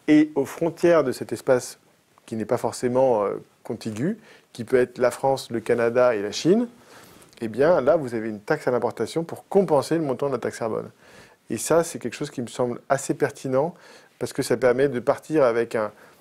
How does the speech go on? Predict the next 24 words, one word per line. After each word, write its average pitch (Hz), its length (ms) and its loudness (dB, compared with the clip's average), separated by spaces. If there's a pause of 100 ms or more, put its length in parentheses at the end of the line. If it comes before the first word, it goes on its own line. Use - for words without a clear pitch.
(160)
un 117 100 -4
petit 160 520 0
ensemble 131 300 0
de 120 60 0
pays, 131 480 -2 (460)
et 123 80 -4
que 139 120 -2
les 127 200 2
gens, 151 220 4
finalement, 147 520 0 (420)
euh, 123 280 4 (420)
peuvent 139 400 2
rejoindre 147 420 2
ce 135 100 -6
club, 196 240 2
ils - 20 0
ne 170 60 -4
sont 123 100 -8
pas 135 120 0
obligés 120 280 -4
de 127 40 -12
payer 123 180 2
la 113 100 4
taxe, 190 420 0